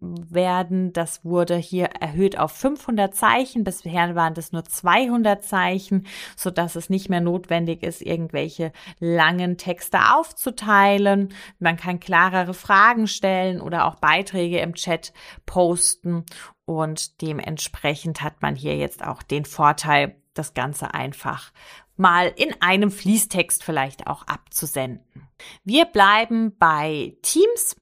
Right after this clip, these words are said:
Die Dateivorschau wird individuell steuerbar.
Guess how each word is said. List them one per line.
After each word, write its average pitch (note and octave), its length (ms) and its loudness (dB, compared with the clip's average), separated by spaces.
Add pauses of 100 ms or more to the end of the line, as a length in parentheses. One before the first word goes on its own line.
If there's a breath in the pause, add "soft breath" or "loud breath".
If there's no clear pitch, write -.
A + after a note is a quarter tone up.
(580 loud breath)
Die B3+ 120 2
Dateivorschau F#3+ 1300 2
wird A3+ 260 0
individuell F3+ 760 -2
steuerbar. E3+ 840 2